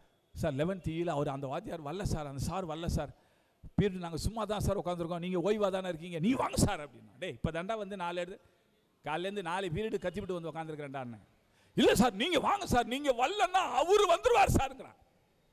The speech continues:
"அவரு வந்துருவார் சாருங்கிறான்." யா-, ஒரு ஆளை சுட்டி, "அவரு வந்துருவார் சார்னா என்ன அர்த்தம்?"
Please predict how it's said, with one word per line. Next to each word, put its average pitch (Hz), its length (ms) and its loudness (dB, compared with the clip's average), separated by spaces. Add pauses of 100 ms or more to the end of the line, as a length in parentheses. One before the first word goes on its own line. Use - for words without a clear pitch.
(1300)
"அவரு 440 380 0
வந்துருவார் 359 380 0
சாருங்கிறான்." 254 380 -2
யா-, 262 200 -2
ஒரு 247 140 0
ஆளை 277 180 -2
சுட்டி, 247 300 -8
"அவரு 311 340 -6
வந்துருவார் 330 460 -4
சார்னா 285 220 -8
என்ன 262 160 -6
அர்த்தம்?" 180 360 -6